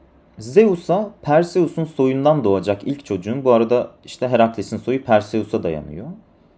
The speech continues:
kral olacağına dair yemin ettiriyor. Yani bir nevi bir yazgısı oluyor. Böyle bir kader şeyi oluyor. Yani kader tanrıçaları bunu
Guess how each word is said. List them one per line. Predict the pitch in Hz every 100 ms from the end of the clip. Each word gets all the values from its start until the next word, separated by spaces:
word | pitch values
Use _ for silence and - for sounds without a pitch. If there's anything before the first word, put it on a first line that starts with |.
| _
kral | - 196 208
olacağına | 170 151 143 143 147
dair | 131 139 202 220 - _ -
yemin | 156 165 123
ettiriyor. | 87 - 82 71 69 - _ _ _ _ _ _ _ _
Yani | 127 113 113 113 - 190
bir | 196
nevi | 131 143 202 185 - _ _ _ - 156
bir | 180 180 - -
yazgısı | 135 131 131 120 120 131 78 - _ - - 127
oluyor. | 98 82 73 69 _ _ _
Böyle | 101 95 98
bir | 123 - _ -
kader | 120 113 107 104
şeyi | - - 87
oluyor. | 80 78 73 _ _ _ _ _ _ _ -
Yani | 87 87
kader | 117 110 117
tanrıçaları | 113 107 95 95 90 113 131
bunu | 110 113 127